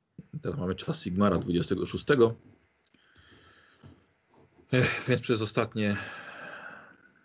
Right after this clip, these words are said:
przez ostatnie kilka, no, trochę kilka miesięcy dokładnie zapisywałem wszystkie ofiary. Jak państwo zobaczą, głównie ofiarami są samotne osoby.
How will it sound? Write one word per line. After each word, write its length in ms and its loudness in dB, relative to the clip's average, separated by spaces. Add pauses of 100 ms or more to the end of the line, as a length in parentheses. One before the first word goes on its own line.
(200)
przez 200 -6
ostatnie 380 -2
kilka, 300 -2 (540)
no, 220 0
trochę 340 0
kilka 320 2
miesięcy 520 2 (1160)
dokładnie 320 6
zapisywałem 560 2
wszystkie 320 0
ofiary. 360 4 (1800)
Jak 120 -8
państwo 300 -2
zobaczą, 420 2
głównie 260 2
ofiarami 440 4
są 460 -2 (1500)
samotne 420 2
osoby. 420 2